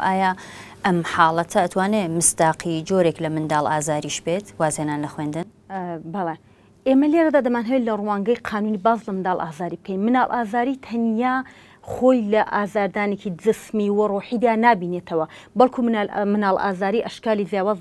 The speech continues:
Speaker 2: وەکو بێبەشکردن لە خوێندن، بێبەشکردن لە ئیمکاناتی بەهداشتی، بێبەشکردن لەوەی کە بە زمانی دایکی خۆی بخوێنێ، بێبەشکردن لە ئیمکاناتێکی ڕفاهی خۆشبژێوی. واتە ئەوانە یان بێبەشکردن لەوەی کە تۆ هویەتێکت هەبێ،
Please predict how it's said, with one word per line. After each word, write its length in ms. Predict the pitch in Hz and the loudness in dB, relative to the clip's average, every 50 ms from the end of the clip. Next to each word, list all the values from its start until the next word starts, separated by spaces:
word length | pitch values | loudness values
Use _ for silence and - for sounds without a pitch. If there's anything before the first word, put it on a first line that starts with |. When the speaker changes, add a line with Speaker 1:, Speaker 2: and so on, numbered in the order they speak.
| 208 220 | -2 -4
Speaker 2:
وەکو 220 | 214 - 220 226 226 - - - - - - - _ | -2 -2 -2 -4 -4 -4 -8 -16 -20 -20 -20 0 _
بێبەشکردن 560 | 233 208 185 208 - - - 208 165 208 214 208 208 | 4 6 6 4 -2 -4 -6 -4 -2 -2 -2 -2 -2
لە 40 | - - | -4 -4
خوێندن، 400 | 220 202 196 196 170 196 202 202 185 | -4 -2 -2 -2 -2 -2 -2 0 0
بێبەشکردن 500 | 202 190 196 - - - 202 175 208 208 196 | 0 0 -2 -6 -6 -6 -4 -2 -2 -2 -2
لە 40 | - | -2
ئیمکاناتی 480 | 196 185 - 208 196 196 202 202 - 202 180 | -4 -4 -4 -4 -4 -4 -4 -4 -4 -6 -6
بەهداشتی، 460 | 190 165 165 196 190 185 - - 208 175 | -6 -6 -6 -6 -6 -6 -6 -8 -2 0
بێبەشکردن 580 | 214 208 185 202 - - - 220 185 165 214 214 208 202 | 0 0 0 -2 -6 -6 -8 -8 -6 -2 -2 0 2 2
لەوەی 220 | 196 190 202 208 - | 4 4 2 0 0
کە 60 | - 196 | -4 -4
بە 60 | 214 202 - | -4 -4 -2
زمانی 280 | 220 220 220 220 214 196 220 | 0 0 0 2 2 2 4
دایکی 240 | 208 202 202 - 233 - | 2 2 2 -2 -4 0
خۆی 140 | 233 214 208 | 0 0 0
بخوێنێ، 320 | - - 208 196 202 202 185 175 | -2 -6 -6 -4 -4 -4 -2 0
بێبەشکردن 540 | 208 208 196 208 196 - - 220 175 214 214 208 | 0 0 0 -2 -6 -6 -10 -8 -6 -4 -2 -2
لە 60 | 208 190 | -2 -4
ئیمکاناتێکی 680 | 202 196 - 220 202 208 208 208 208 - 214 - - 214 202 - - - - - - 196 | -4 -4 -4 -4 -2 -2 -2 -4 -4 -6 -10 -6 -6 -6 -6 -6 -10 -16 -20 -10 -2 0
ڕفاهی 380 | 220 233 - 262 220 180 220 214 - | 0 2 4 4 4 4 4 0 0
خۆشبژێوی. 720 | - 220 202 175 180 196 190 175 196 208 196 202 208 190 - - - - - - - - _ 202 196 220 226 214 226 | 0 0 0 0 -2 -6 -6 0 2 4 4 4 2 -2 -4 -8 -14 -20 -20 -20 -20 -14 _ -4 -2 0 2 4 4
واتە 260 | 226 - - 254 - - | 4 4 2 2 2 4
ئەوانە 280 | 254 240 233 233 240 240 220 240 | 4 4 4 2 2 2 2 2
یان 140 | 233 226 233 220 202 185 | 2 2 0 -2 0 4
بێبەشکردن 520 | 240 240 196 - - - - 214 262 269 262 254 | 4 4 4 2 -2 -4 -4 0 2 4 6 6
لەوەی 220 | 247 254 254 247 - - | 6 6 4 4 2 -4
کە 80 | 247 - - | -6 -6 -2
تۆ 140 | - 262 254 247 233 - - - - - - - | 2 6 6 6 6 4 -4 -20 -20 -18 -10 2
هویەتێکت 800 | 233 277 277 240 240 247 311 330 - - 277 240 - - 233 - 185 | 4 6 6 8 8 8 8 8 8 6 6 4 4 4 -2 -2 -2
هەبێ، 180 | 220 190 202 | 0 4 4